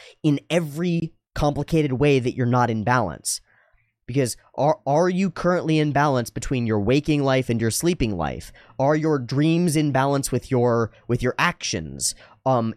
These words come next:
is your physical existence in balance with your digital existence? Is your,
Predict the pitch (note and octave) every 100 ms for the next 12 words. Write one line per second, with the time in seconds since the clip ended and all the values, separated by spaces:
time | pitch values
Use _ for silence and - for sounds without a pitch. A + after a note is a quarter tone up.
0 | - D#3 D3 D#3+ D3 C3 - G3+ G3 G3+
1 | E3+ C#3+ A#2+ - - E3 E3 D3 C3+ C3
2 | C3 C3+ B2+ B2+ - B2+ A#2+ A#2 - _
3 | G#3 E3 C3 B2 G#2+ F#2 F#2 A2 - -
4 | - - - _ _ _ _ _ _ _
5 | D3 C3+ A#2+ C#3 C#3 C3 B2+